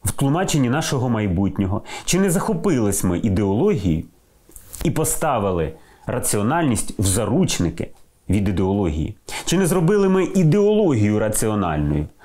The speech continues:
замість того, щоб жити в раціональному світі, в світі світла, а не тіней? Друга пропозиція. Свобода преси – не марафонний простір.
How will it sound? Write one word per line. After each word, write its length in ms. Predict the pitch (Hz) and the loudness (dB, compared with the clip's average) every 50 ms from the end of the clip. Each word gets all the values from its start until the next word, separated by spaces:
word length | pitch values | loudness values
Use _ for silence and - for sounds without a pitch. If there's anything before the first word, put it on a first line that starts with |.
| - - | -8 -4
замість 340 | 95 110 113 107 - - - | -2 0 0 0 -2 -2 -2
того, 320 | 175 185 185 143 92 - | 0 0 0 0 -2 -4
щоб 180 | - - 92 82 | -4 -2 -2 0
жити 240 | 90 127 131 113 | 0 -2 -2 -2
в 60 | 95 92 | -2 -4
раціональному 720 | 113 - - - 98 101 113 135 139 117 98 85 87 82 | -2 -2 -2 -2 0 0 0 0 0 0 0 0 0 -2
світі, 400 | - - 101 90 71 - 73 - - - - - | -2 -2 -2 -2 -2 -4 -8 -12 -12 -20 -18 -8
в 60 | - | -6
світі 420 | - - 113 117 110 113 101 - - - | -4 -2 -2 -2 -2 -2 -4 -4 -6 -8
світла, 580 | - - - 110 117 165 160 - - 78 - - - - | -6 -4 -2 0 0 0 0 0 -2 -4 -4 -6 -10 -8
а 80 | - 87 | -4 -2
не 120 | 92 92 | -2 -2
тіней? 380 | 90 - 113 104 95 78 69 - - _ _ _ _ _ _ _ _ _ _ _ - - - - - - - - - - - - - - - - - - - | 0 -2 -2 -2 -2 -4 -6 -8 -14 _ _ _ _ _ _ _ _ _ _ _ -18 -16 -14 -14 -12 -12 -12 -12 -12 -14 -16 -18 -20 -20 -20 -20 -20 -12 -4
Друга 380 | - 113 131 196 220 190 160 143 | 0 0 2 2 2 2 0 -2
пропозиція. 680 | 110 120 120 120 110 98 95 80 76 - - - - 110 - _ - - | -2 -4 -2 -2 -2 -2 -2 -2 -2 -4 -4 -4 -4 -6 -8 _ -8 -4
Свобода 500 | - - 139 151 147 165 202 175 170 135 | -2 -2 -2 0 0 0 2 2 0 -2
преси – 540 | - 147 156 151 123 - - - - - - - - _ _ _ _ - | -2 -2 -2 -2 -2 -2 -2 -2 -4 -6 -8 -12 -20 _ _ _ _ -2
не 240 | - 107 120 147 165 | 0 2 2 2 2
марафонний 600 | 175 160 127 120 117 - - 135 139 139 139 135 | 0 0 0 -2 -4 -4 -2 0 0 2 0 0
простір. 520 | - - - 87 80 - - - - - | -2 -2 -4 -2 -2 -2 -4 -4 -6 -8